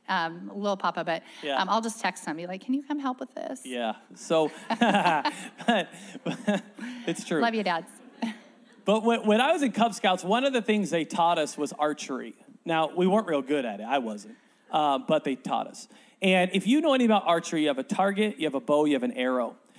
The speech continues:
Speaker 2: But what I find fascinating is when you take the arrow and you pull it against the string, the moment the arrow is actually furthest away from the target is the moment before the arrow is about to be released.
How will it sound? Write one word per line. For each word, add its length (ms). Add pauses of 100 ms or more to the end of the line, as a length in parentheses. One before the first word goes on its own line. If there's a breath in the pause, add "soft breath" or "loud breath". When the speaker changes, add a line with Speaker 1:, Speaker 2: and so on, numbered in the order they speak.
Speaker 2:
But 100
what 140
I 100
find 240
fascinating 720
is 240
when 340
you 120
take 340
the 180
arrow 480 (400 soft breath)
and 140
you 80
pull 340
it 80
against 260
the 60
string, 400
the 80
moment 380
the 100
arrow 180
is 80
actually 280
furthest 600
away 280
from 160
the 80
target 520 (320 soft breath)
is 140
the 80
moment 460
before 400
the 160
arrow 180
is 80
about 240
to 80
be 100
released. 520